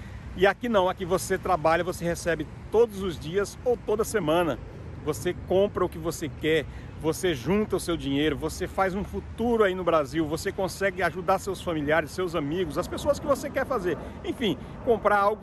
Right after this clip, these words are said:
que você não poderia comprar em muitos anos de trabalho no Brasil. Então, eu sempre digo, vale muito a pena vir para os Estados Unidos. Se fosse preciso, eu viria outras vezes, né? Eu viria muito mais, porque eu gostei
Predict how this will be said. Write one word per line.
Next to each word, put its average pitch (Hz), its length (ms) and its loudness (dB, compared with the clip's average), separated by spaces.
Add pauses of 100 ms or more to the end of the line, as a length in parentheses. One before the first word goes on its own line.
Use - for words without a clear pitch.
que - 80 -10
você 202 280 -2
não 208 120 0
poderia 185 380 0
comprar 165 320 0
em 165 80 0
muitos 165 340 -2
anos 156 200 2
de 151 40 -6
trabalho 151 320 2
no 147 80 -2
Brasil. 127 380 2 (220)
Então, 240 200 2 (300)
eu 190 100 2
sempre 226 300 0
digo, 156 260 -2 (540)
vale 196 380 4
muito 180 560 2
a 175 80 4
pena 170 400 0
vir 156 240 -2
para 156 180 2
os 143 140 -4
Estados 139 340 -2
Unidos. 143 400 -4 (140)
Se - 120 -14
fosse 202 280 2
preciso, 214 440 0
eu 214 60 8
viria 214 460 2
outras 233 580 2
vezes, 156 580 2 (300)
né? 165 180 -2 (160)
Eu 160 140 -2
viria 170 340 -2
muito 190 520 -2
mais, 175 340 2
porque - 380 -6 (320)
eu 165 200 2
gostei 175 600 -4